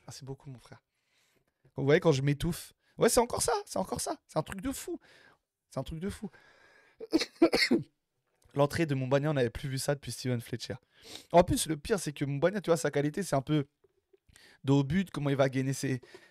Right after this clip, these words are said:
il va dé-, gainer ses défenseurs, les contrôles, tout ça. Mais s'il glisse à chaque fois qu'il a un ballon,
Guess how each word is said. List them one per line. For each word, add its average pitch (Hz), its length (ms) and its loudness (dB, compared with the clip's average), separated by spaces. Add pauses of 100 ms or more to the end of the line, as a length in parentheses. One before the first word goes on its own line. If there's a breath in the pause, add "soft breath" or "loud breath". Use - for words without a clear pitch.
(140 loud breath)
il 123 80 -4
va 135 100 0
dé-, 135 320 -2
gainer 131 280 -2
ses 127 160 -4
défenseurs, 139 560 -4
les 139 100 -2
contrôles, 147 360 -6
tout 143 120 -4
ça. 214 220 -2 (400 soft breath)
Mais 139 100 -6
s'il 160 240 -6
glisse 165 220 -6
à 143 40 0
chaque - 180 -2
fois 170 140 0
qu'il 139 220 -6
a 127 40 -2
un 127 40 -2
ballon, 143 420 -2